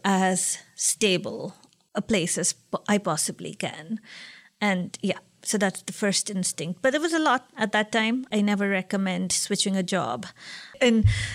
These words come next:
a situation like that, it's just that we didn't know that that was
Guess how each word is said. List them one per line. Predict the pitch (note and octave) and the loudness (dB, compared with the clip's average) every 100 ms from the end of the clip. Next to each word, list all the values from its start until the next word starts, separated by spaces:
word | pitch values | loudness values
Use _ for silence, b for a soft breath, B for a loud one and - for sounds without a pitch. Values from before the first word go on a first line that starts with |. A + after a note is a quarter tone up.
| B | B
a | A3+ | 0
situation | - C4+ B3+ A3 G#3 A#3+ A3+ | 2 2 4 4 4 4 4
like | G#3+ | 4
that, | G3+ G#3 | 4 4
it's | A3 - | 4 2
just | G#3+ G#3 | 0 0
that | G3 | 2
we | G3 | 2
didn't | G3+ G3 | 4 4
know | F3 F3 | 2 2
that | E3+ | 0
that | C#3 C#3+ | 0 -2
was | D#3+ F3+ - - | -2 0 0 0